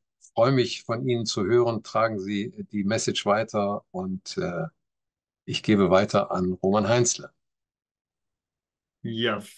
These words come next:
Speaker 2: vielen Dank, Arno, schon mal für deine wunderbare Einführung, äh, in das Ganze.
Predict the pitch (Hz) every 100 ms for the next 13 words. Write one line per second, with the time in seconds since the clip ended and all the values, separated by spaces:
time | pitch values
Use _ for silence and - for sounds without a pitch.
0 | _ _ 156 180 151 147 170 147 127 139
1 | 147 151 139 143 - 131 131 127 123 117
2 | 120 120 120 120 123 120 104 113 135 -
3 | 113 113 131 - - - - - _ 117
4 | 117 113 120 120 117 117 - 110 127 -
5 | 127 123